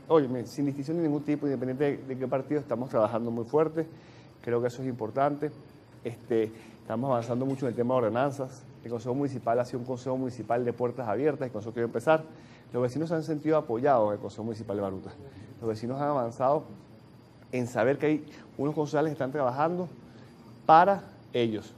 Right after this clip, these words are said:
O sea, que no es una política ni un eslogan. Cuando tú vas al Consejo Municipal de Baruta, que a un vecino a pedir un derecho de palabra, inmediatamente se le da.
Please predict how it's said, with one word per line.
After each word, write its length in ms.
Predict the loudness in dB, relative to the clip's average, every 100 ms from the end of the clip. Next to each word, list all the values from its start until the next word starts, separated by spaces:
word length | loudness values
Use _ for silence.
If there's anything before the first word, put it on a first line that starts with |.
| -8
O 20 |
sea, 140 | -4 -4
que 220 | 0 0
no 180 | 2 0
es 60 |
una 160 | 0 0
política 400 | 0 0 2 2
ni 60 |
un 100 | 2
eslogan. 480 | -2 2 4 4 -2 -10 -18 -20 -16
Cuando 180 | -8 -4
tú 60 | -2
vas 60 |
al 80 | -2
Consejo 200 | -2 0
Municipal 380 | -2 -2 0 2
de 80 | 4
Baruta, 400 | 4 2 0 -4 -6
que 100 | -2
a 40 |
un 120 | 0
vecino 400 | -2 -4 -4 -4 -6 -16 -20 -10 -4
a 80 |
pedir 120 | 0 2
un 80 |
derecho 180 | 2 2
de 60 | 4
palabra, 260 | 8 8
inmediatamente 480 | 8 0 -2 -4 -4
se 140 | -4 0
le 80 |
da. 200 | 2 2